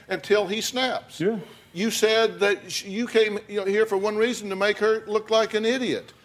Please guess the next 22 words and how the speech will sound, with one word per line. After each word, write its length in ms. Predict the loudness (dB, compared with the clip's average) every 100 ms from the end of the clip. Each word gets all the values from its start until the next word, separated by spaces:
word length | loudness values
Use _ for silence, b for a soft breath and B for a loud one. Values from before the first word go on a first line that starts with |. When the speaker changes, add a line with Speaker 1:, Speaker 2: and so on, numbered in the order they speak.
| b b _
Speaker 1:
And 180 | -4 0
yet 300 | 2 2 -2
you 400 | -10 -6 -4 -2
say 540 | 0 2 4 2 0 -8 -4
that 280 | -4 -4 -10
you're 340 | -6 -4 -2
the 120 | -2
mature 420 | -4 0 2 4
individual 540 | 2 0 0 0 0 0
that 180 | 0 -2
sh-, 120 | -8
this 200 | -2 -2
baby 340 | 2 2 2 -2
should 180 | -4 -4
be 120 | -4
turned 300 | -2 -2 0
over 120 | 0
to? 280 | 0 -2 -4 -4 -2 -2 -2 -2 -2 0 0 0 0 2 2 0 0 0 0 0
Speaker 2:
Yeah, 260 | 0 0 0
so 60 | 0
far, 160 | 0 0
yeah. 340 | 2 0